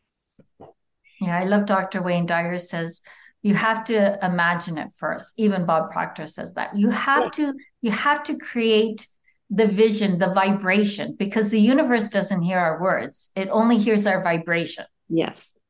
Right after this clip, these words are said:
Speaker 1: And then, so if you can imagine it, well,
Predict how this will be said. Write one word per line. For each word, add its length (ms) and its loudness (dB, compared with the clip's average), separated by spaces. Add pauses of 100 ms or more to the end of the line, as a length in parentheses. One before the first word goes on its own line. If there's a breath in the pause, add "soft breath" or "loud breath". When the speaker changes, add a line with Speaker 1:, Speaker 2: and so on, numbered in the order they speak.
(1600)
Speaker 1:
And 160 4
then, 200 4
so 280 2
if 140 0
you 160 4
can 160 2
imagine 540 2
it, 200 -6
well, 300 2